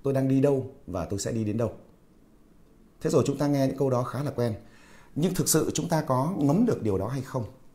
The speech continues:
Ngấm được điều đó hay không? Thế rồi thì cũng có nhiều livestream của những nhà huấn luyện, những người chia sẻ, người ta nói rằng là,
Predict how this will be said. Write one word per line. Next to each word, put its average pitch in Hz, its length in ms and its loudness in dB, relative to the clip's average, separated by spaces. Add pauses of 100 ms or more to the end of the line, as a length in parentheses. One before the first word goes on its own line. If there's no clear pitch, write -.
(600)
Ngấm 131 160 2
được 165 100 -2
điều 98 100 0
đó 87 100 -2
hay 117 120 -4
không? 117 260 -4 (300)
Thế 165 100 2
rồi 131 220 6
thì 110 280 0 (300)
cũng 131 160 -4
có 131 160 0
nhiều 135 260 2
livestream 135 440 2
của 113 120 2
những 139 340 -2
nhà 123 120 0
huấn 117 200 -2
luyện, 95 420 -4
những 135 160 -4
người 113 100 0
chia 117 140 -2
sẻ, 98 220 -4
người 90 80 -6
ta 107 100 -4
nói 104 180 -4
rằng 98 180 -4
là, 87 100 -4